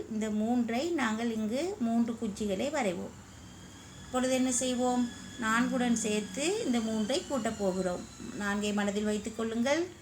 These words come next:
நான்குக்கு அடுத்தது என்ன வரும்? ஐந்து, ஆறு, ஏழு. மூன்றை நான்கையும் கூட்டினால் எத்தனை வரும்?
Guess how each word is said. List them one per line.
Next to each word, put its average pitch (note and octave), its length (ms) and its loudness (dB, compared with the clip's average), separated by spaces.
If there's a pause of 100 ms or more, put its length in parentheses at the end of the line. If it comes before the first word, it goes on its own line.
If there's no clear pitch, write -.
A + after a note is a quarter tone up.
(300)
நான்குக்கு A#3 460 2
அடுத்தது A#3 360 0
என்ன A#3 180 4
வரும்? B3+ 320 2 (320)
ஐந்து, G#3+ 760 0 (760)
ஆறு, G3+ 580 2 (880)
ஏழு. B3 460 0 (480)
மூன்றை A3+ 500 2
நான்கையும் G#3+ 540 0
கூட்டினால் G#3+ 500 0
எத்தனை A3 260 -4
வரும்? A3 340 0